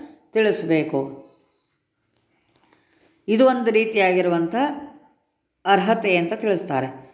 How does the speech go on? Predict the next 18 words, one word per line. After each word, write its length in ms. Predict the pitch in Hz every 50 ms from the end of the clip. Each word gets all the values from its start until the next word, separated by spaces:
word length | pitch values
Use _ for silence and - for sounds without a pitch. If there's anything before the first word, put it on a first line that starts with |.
| _ _ _ _ _ _ -
ಯಾರು 280 | 160 170 202 233 247
ಭಗವದ್ಭಕ್ತಿಯನ್ನು 920 | 226 190 190 190 226 220 220 208 180 170 196 196 190 196 - 233 226 214 208
ಹೊಂದಿರ್ತಾರೋ 500 | 190 185 185 180 175 160 175 175 165 175
ಅಂತಹ 360 | 190 185 175 180 175 196 196
ಯೋಗ್ಯರಿಗೆ 540 | 190 190 185 185 180 180 175 190 180 175 175
ಮಾತ್ರ 380 | 170 165 170 185 214 - - -
ಹೇಳಬೇಕು, 500 | 208 185 175 175 170 160 156 160 - 208
ಉಳಿದವರಿಗೆ 460 | 202 180 170 165 165 160 160 170 202
ಹೇಳಬಾರ್ದು 540 | 208 208 208 190 165 160 156 143 139 143 139
ಅಂತ. 140 | 139 - - - - - _ _ _ _ _ _ _ _ _ _ _ _ _ _ _ _ _ -
ನಿಷ್ಠೂರಿಗಳು 680 | 214 262 254 262 262 285 285 277 269 240 240 226 220
ಅಂದ್ರೆ 540 | 214 208 202 214 277 311 269 - - - - -
ಕಠಿಣ 340 | - - 202 202 247 269 269 269
ಮಾತಾಡೋರು, 680 | 240 226 220 214 214 208 196 196 190 185 180 180 202 190
ಕಟು 260 | 208 202 202 233 233
ಮಾತಾಡೋರು. 800 | 233 214 208 190 - 190 175 170 170 170 165 151 143 151 151 151 151 151 - - - - - _ _ _ _ _ _ -
ಪಂಡಿತಮಾನಿಗಳು 920 | 226 247 262 277 294 277 277 262 247 233 226 220 220 214 220 208 214 214 202
ಅಂದ್ರೆ 580 | 185 180 180 214 254 285 277 - - - -